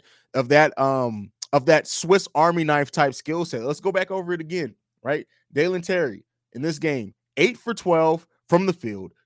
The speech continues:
two for two from three-point range, two for two from thr-, from field, uh, free throw range,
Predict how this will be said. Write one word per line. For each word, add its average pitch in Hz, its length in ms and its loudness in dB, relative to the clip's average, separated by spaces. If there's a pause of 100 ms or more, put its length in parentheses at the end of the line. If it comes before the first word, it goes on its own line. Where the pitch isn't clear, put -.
two 262 240 -6
for 240 160 -10
two 214 180 -6
from 180 160 -8
three-point 156 420 -2
range, 117 300 -6
two 262 160 -2
for 254 160 -8
two 220 180 -6
from 190 200 -8
thr-, 190 100 -8 (160)
from 160 160 -4
field, 180 460 -2
uh, 131 320 2
free 202 120 -2
throw 175 140 0
range, 113 440 -4